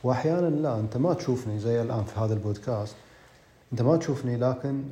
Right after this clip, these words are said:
أتصور أنا وأتوقع أن أنت قاعد تتخيلني، لأن أنا قاعد أغير مثلًا في نبرة صوتي، أحاول أسرع، أبطأ، أحاول أوصل لك بأي طريقة من خلال نبرة الصوت والسرعة وال-، التونز اللي يسموه.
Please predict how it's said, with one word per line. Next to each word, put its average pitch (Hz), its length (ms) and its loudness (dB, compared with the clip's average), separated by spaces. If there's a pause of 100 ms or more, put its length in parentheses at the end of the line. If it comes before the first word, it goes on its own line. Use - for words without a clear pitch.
(120)
أتصور 143 680 4
أنا 120 140 2
وأتوقع 131 580 2
أن 120 140 2
أنت 120 180 0
قاعد 117 220 0
تتخيلني، 113 920 0
لأن 110 280 0
أنا 110 280 0
قاعد 104 160 -2
أغير 113 280 2
مثلًا 117 320 -2
في 117 100 -6
نبرة 110 260 -4
صوتي، 110 560 -4 (420)
أحاول 113 420 0
أسرع، 117 480 -4
أبطأ، 110 380 -4
أحاول 139 400 2
أوصل 123 480 -2
لك 127 80 -2 (120)
بأي 117 240 -2
طريقة 110 480 -2
من 107 140 -4
خلال 107 420 -4 (400)
نبرة 117 320 2
الصوت 113 380 -2
والسرعة 110 460 -4
وال-، 104 320 -2 (560)
التونز 107 480 0
اللي 101 160 -2
يسموه. 95 400 -6